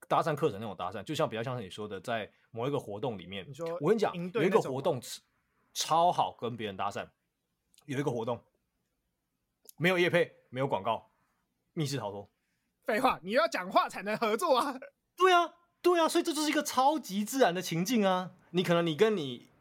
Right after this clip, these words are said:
Speaker 1: 一两个朋友一起去，然后他们有些时候会帮你们并组嘛，对不对？
Speaker 2: 啊，对，对，对，对，对，对。
Speaker 1: 那你们并组的时候，你们会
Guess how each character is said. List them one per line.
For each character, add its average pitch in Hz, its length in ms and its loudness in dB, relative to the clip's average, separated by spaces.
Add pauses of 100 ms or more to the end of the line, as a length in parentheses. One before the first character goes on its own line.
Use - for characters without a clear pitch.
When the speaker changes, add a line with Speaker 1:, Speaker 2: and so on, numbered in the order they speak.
(180)
Speaker 1:
一 226 80 -4
两 160 120 4
个 139 80 -2
朋 151 140 -2
友 156 80 2
一 151 60 4
起 131 80 0
去， 139 120 -2
然 139 120 4
后 156 60 4
他 175 80 0
们 170 140 0
有 127 80 -6
些 156 140 0
时 139 100 -4
候 143 120 2
会 156 80 4
帮 143 160 0
你 127 40 -6
们 110 120 -8
并 135 280 -4
组 110 140 -14
嘛， 98 160 -8
对 101 100 -2
不 220 80 2
对？ 170 180 4
Speaker 2:
啊， 190 300 -6
对， 202 140 -10
对， 190 140 -12
对， 185 120 -14
对， 175 140 -16
对， 165 120 -18
对。 - 40 -18
Speaker 1:
那 220 120 6
你 214 60 2
们 175 160 2
并 226 200 0
组 156 120 0
的 143 60 4
时 147 60 2
候， 196 80 4
你 160 60 0
们 156 200 4
会 180 180 2